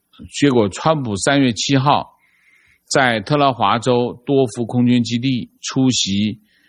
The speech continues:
伊朗阵亡的六名美军士兵遗体的移交仪式。川普当时戴着一顶棒球帽出席这么严肃的场合。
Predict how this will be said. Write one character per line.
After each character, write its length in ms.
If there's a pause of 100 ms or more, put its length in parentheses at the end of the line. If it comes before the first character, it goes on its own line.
(300)
伊 200
朗 300
阵 240
亡 200
的 140
六 260
名 400 (140)
美 220
军 220
士 180
兵 200
遗 260
体 260
的 320
移 160
交 240
仪 160
式。 400 (920)
川 360
普 100
当 240
时 160
戴 220
着 100
一 80
顶 240
棒 240
球 160
帽 360 (440)
出 280
席 200 (140)
这 100
么 120
严 280
肃 180
的 120
场 280
合。 440